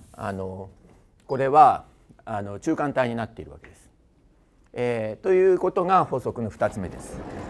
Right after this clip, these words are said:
はい。えっと、それから、あの、もう一つ、え、あ、ごめんなさい。だから、み-、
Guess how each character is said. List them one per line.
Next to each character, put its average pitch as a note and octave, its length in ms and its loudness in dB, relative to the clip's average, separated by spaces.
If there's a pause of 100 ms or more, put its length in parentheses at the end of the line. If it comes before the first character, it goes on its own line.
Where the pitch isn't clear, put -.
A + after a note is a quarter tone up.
(1900)
は D#3 140 2
い。 - 80 -4 (380)
え D3 140 8
っ - 160 -2
と、 D3 200 6
そ G#3 140 4
れ A#3 80 10
か A#3 100 6
ら、 G3+ 360 8
あ F3 40 2
の、 E3+ 140 0
も A#3 220 6
う - 20 6
一 D4 200 2
つ、 D#3 320 -2 (360)
え、 D#3+ 120 2
あ、 E3 180 8 (120)
ご F#3+ 120 6
め A3+ 60 8
ん C4 40 6
な C4 60 2
さ A3 120 4
い。 - 20 4
だ F#3 80 6
か F3 100 6
ら、 C3+ 80 6
み-、 E3 260 -2